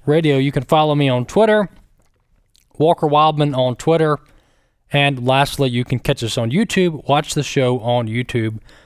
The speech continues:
Just type in Exposing Washington on YouTube. You'll find our, uh, channel there, and you can watch the show each week there on YouTube. We're gonna talk about several different things, uh, today. We're gonna talk about,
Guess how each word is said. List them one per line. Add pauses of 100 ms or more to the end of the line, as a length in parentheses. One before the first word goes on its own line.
(180)
Just
type
in (540)
Exposing
Washington
on
YouTube.
You'll
find
our,
uh,
channel
there,
and
you
can
watch
the
show
each
week (440)
there (420)
on (380)
YouTube. (260)
We're
gonna
talk
about
several
different
things,
uh,
today.
We're
gonna
talk
about,